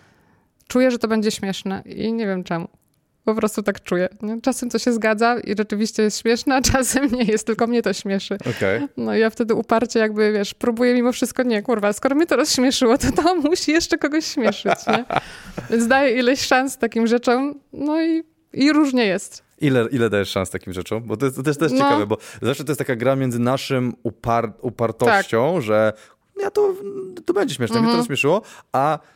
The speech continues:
Speaker 2: rzeczywistością, która ci mówi, no
Speaker 1: Mhm.
Speaker 2: nie, to nie jest śmieszne, albo że, e, wiesz, co, wierzysz i właśnie na ile wiara w pomysł powinna być, a na ile upartość albo realizacja, że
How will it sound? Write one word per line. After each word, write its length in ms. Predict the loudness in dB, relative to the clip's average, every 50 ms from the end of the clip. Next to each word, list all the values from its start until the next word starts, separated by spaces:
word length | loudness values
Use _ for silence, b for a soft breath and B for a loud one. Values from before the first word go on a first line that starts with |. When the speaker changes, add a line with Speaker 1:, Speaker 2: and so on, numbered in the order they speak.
| b _
Speaker 2:
rzeczywistością, 760 | -12 -10 -10 -8 -6 -6 -8 -4 -2 -2 -2 -2 -2 -6 -6
która 200 | -4 -2 -4 -4
ci 120 | -4 -4 -6
mówi, 300 | -6 -6 -4 -4 -4 -4
no 120 | -2 -4 -2 0 0
Speaker 1:
Mhm. 120 | 0 0
Speaker 2:
nie, 280 | 2 2 2 0 0 -2 -4
to 80 | -6
nie 100 | -4 -2
jest 140 | -2 -4 -4
śmieszne, 420 | -6 -6 -6 -6 -6 -6 -6 -4 -4
albo 300 | -4 -4 -2 -2 -2 -2
że, 540 | 0 0 2 2 4 4 4 2 2 0 -2 b b b b b b b -10
e, 640 | -4 -2 0 2 2 2 2 2 0 0 0 -2 -4 -6 -10
wiesz, 360 | -10 -4 0 0 0 0 -2
co, 140 | -6 -6 -6
wierzysz 500 | -6 -4 -2 0 0 0 0 -2 -4 -4
i 20 | -4
właśnie 220 | -4 -4 -4 -2
na 80 | -4 -2
ile 160 | 0 -2 -2
wiara 300 | -2 0 0 2 2 0
w 60 | -2
pomysł 340 | 0 -2 -2 -2 -2 -6 -6
powinna 320 | -8 -8 -8 -4 -2 -4
być, 220 | -2 0 -2 -4 -2 -4
a 80 | -4 -2
na 140 | -2 -2
ile 460 | -2 -2 -2 -2 0 0 0 0 -2 -4 b b b b b b
upartość 840 | -12 -12 -4 -2 0 0 0 -2 -2 _ 0 0 0 0 -2 -4
albo 520 | -6 -6 -4 -2 -2 0 0 0 0 -2 -2 -2
realizacja, 600 | -2 0 0 0 -2 -2 -4 -4 -4 -2 -6 -6
że 180 | -4 -4 -6